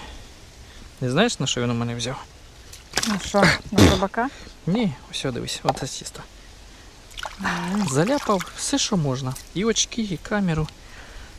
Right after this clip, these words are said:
Speaker 1: Але був приємний. Уявляєш, якби оце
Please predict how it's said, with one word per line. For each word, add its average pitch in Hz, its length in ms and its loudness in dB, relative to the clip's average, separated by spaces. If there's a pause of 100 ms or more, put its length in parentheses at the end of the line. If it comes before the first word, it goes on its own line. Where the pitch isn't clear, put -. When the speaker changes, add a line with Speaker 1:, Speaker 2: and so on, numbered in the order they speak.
(680)
Speaker 1:
Але 123 280 4
був 117 200 0
приємний. 107 540 -2 (600)
Уявляєш, 202 440 6
якби 139 200 6
оце 135 200 4